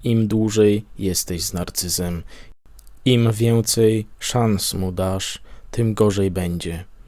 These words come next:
Ile razy komar musi cię ugryźć, żebyś wstał, zapalił światło i pozbył się problemu? Narcyz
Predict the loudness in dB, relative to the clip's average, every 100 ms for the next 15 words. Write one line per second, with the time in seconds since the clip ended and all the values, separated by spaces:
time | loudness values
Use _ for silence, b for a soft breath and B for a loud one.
0 | B B B B -6 0 4 6 6 6
1 | 2 -2 -2 -4 -8 -10 -2 0 2 2
2 | 2 0 -2 -4 -2 -4 -4 -4 -4 0
3 | 0 0 -2 -6 -8 -4 -2 -2 -2 0
4 | 0 0 -2 -4 -10 b b b -2 0
5 | 0 -2 -2 -4 -2 -4 -2 -2 -2 -6
6 | -16 -8 -6 0 0 0 0 -2 -2 -2
7 | -2 -4 -4 -4 -4 -4 -6 -8 -14 b
8 | b b b -4 0 2 0 0 0 2
9 | 0